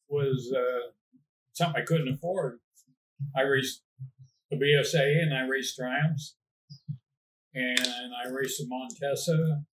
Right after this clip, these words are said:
I would have liked to race a Bull Taco because, uh,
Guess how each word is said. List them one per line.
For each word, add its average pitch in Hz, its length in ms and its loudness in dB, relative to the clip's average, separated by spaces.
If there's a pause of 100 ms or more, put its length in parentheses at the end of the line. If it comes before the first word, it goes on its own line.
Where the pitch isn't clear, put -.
(600)
I 131 40 -4
would 135 160 2
have 131 140 -2
liked 143 360 2
to 123 220 -2 (600)
race 143 340 2
a 123 320 2
Bull 135 280 0
Taco 147 560 2
because, 127 680 -6
uh, 120 240 -6